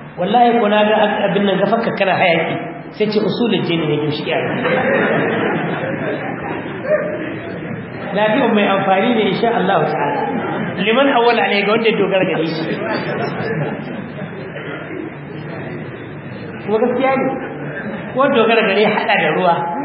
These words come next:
Eh? Ya kaga usulul dini. To, a nan ƴaƴanku ake nufi. Min buyutikum, a gidajen ƴaƴanku. Don haka wannan ya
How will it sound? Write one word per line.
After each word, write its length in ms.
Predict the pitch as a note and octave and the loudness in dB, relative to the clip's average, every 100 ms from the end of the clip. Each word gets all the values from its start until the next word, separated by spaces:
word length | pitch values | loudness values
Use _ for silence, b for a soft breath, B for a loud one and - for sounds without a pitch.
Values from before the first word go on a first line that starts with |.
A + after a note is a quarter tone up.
| C3+ | -2
Eh? 200 | - C3 - - - - - C#3+ - | 2 2 2 0 -2 -4 -4 -4 -4
Ya 160 | - B3 | 0 2
kaga 220 | B3+ B3+ | 2 2
usulul 400 | A#3 G3 G3+ F#3+ | 0 -2 -4 -4
dini. 300 | E3 F3 E3+ - - - C3+ - - - - - - - - - - - - - - D#3 - - G3 - - - - - | -2 -2 -2 -6 -6 -8 -6 -8 -8 -10 -10 -10 -12 -12 -14 -16 -14 -14 -16 -16 -16 -16 -16 -14 -14 -14 -16 -16 -16 -6
To, 100 | E3 | 0
a 100 | F3 | 2
nan 160 | C4 A#3+ | 4 4
ƴaƴanku 560 | - A3+ B3 C4 B3 G#3+ | 4 6 6 4 4 2
ake 240 | F3+ E3+ | 2 0
nufi. 240 | C3 - - - - - - - - - - - - - - - - - | -2 -4 -6 -10 -12 -14 -14 -14 -14 -14 -16 -18 -18 -18 -18 -16 -16 -10
Min 160 | - A#3+ | 0 2
buyutikum, 540 | G#3 A3+ C4 C#4 C#4 E3+ - | 4 4 4 4 2 0 -2
a 120 | G3 | -2
gidajen 480 | - E4+ C4 - F#3 | 0 2 4 4 2
ƴaƴanku. 420 | F#3+ F#3 F3+ F3+ F3+ - - - - - - - - - - - - - - | 2 2 2 0 -4 -8 -10 -12 -14 -16 -16 -16 -16 -18 -18 -18 -18 -18 0
Don 140 | A3+ | 2
haka 240 | B3 - | 4 4
wannan 400 | A#3 D#4+ F#4 D4 | 6 6 6 6
ya 160 | B3 | 6